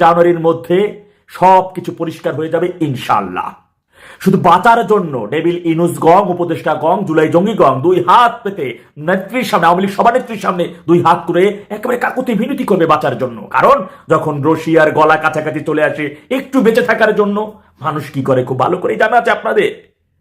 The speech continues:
এই সতেরো মাসের ব্যবধানে কখনো আওয়ামী লীগ একেবারে ওপেনভাবে কোনো সংবাদ সম্মেলন করেছে দেখেছেন?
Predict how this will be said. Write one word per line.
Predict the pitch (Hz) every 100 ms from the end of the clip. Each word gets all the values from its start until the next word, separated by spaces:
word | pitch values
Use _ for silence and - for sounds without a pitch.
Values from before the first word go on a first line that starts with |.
| _ _ _ _
এই | - 220
সতেরো | - 214 247
মাসের | 240 220 226
ব্যবধানে | 214 220 214 214
কখনো | 208 214 202
আওয়ামী | 139 156 196
লীগ | 160 90 - _ _ _ _ _ _ _
একেবারে | 135 165 156
ওপেনভাবে | 151 165 170 156 170
কোনো | 165
সংবাদ | - 139 151 -
সম্মেলন | 170 170 175 175
করেছে | 208 151
দেখেছেন? | 147 196 160